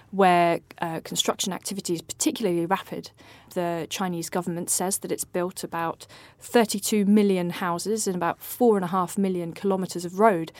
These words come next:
and all of that requires sand. And growth in India and the Middle East isn't far behind either.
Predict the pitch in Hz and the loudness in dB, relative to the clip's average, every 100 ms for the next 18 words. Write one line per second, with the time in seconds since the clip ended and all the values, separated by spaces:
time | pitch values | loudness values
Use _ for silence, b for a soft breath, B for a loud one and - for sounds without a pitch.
0 | B - - 254 220 175 165 - 175 175 | B -6 4 6 6 4 0 -2 -6 -2
1 | 165 - 208 170 160 156 _ - B B | -2 -2 -2 -4 -6 -12 _ -20 B B
2 | B 196 254 262 240 202 180 233 226 185 | B 2 6 6 6 2 4 6 6 6
3 | 175 170 170 180 175 - 190 190 208 - | 2 0 -2 -4 -4 -2 0 2 0 0
4 | - - 175 170 - _ - 170 160 175 | -4 -4 -4 -6 -10 _ -4 -4 -2 -4
5 | 170 175 156 | -2 -2 -4